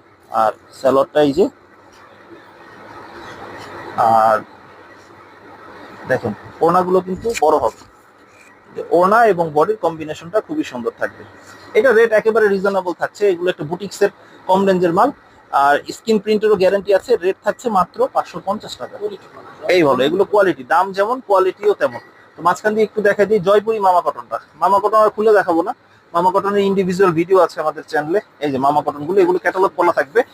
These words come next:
এগুলো আড়াই গজ সালোয়ার থাকবে, পাঁচ হাত, আহ, পাঁচ হাত ওড়না থাকবে। এই যে এই ডিজাইনগুলো একটু ইউনিক থাকবে। জয়পুরি সাড়ে চারশো টাকাও পাওয়া যায়, কিন্তু এটা সোয়া দুই গজ সালোয়ার, সোয়া দুই গজ ওড়না থাকবে। কিন্তু আমাদের এটা আড়াই গজ সালোয়ার, পাঁচ হাত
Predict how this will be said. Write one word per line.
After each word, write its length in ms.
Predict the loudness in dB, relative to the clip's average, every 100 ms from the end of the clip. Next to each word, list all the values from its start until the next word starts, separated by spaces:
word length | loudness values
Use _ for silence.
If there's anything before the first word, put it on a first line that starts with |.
| -20 -14 -2
এগুলো 160 | 2 4 4
আড়াই 160 | 4 0
গজ 120 | -2 0
সালোয়ার 240 | 0 -2 -4
থাকবে, 220 | -6 -6 -6 _ _ -2
পাঁচ 140 | -2 0
হাত, 100 | -2 -4 -4 2
আহ, 300 | 4 4 2 2
পাঁচ 120 | -2 -2
হাত 100 | -2
ওড়না 180 | -2 -2 -6
থাকবে। 220 | -12 -18 -20 _ _ _ _ -6 -4
এই 40 | 0
যে 60 | 2
এই 60 | 2
ডিজাইনগুলো 420 | 2 2 4 4 2
একটু 200 | 0 -4 -2 2
ইউনিক 280 | 2 0 -2
থাকবে। 260 | -4 -4 -14 -14 -20 -18 -2
জয়পুরি 340 | 2 2 2 0 0
সাড়ে 160 | 0 0
চারশো 200 | -2 -2 -2
টাকাও 180 | 0 0 2
পাওয়া 140 | 2 2
যায়, 100 | -4
কিন্তু 140 | -10 -10
এটা 100 | -8 -4
সোয়া 140 | 0 0
দুই 80 | 0
গজ 100 | -4 -2
সালোয়ার, 200 | -2 0
সোয়া 140 | 2 0
দুই 100 | 2 -2
গজ 100 | -2
ওড়না 160 | -4 -6
থাকবে। 180 | -8 -18 _ -20 -18
কিন্তু 140 | -2 2
আমাদের 200 | 2 0 0
এটা 100 | 2
আড়াই 160 | 2 2
গজ 100 | -2 -2
সালোয়ার, 240 | 0 2 2
পাঁচ 140 | -2
হাত 100 | -2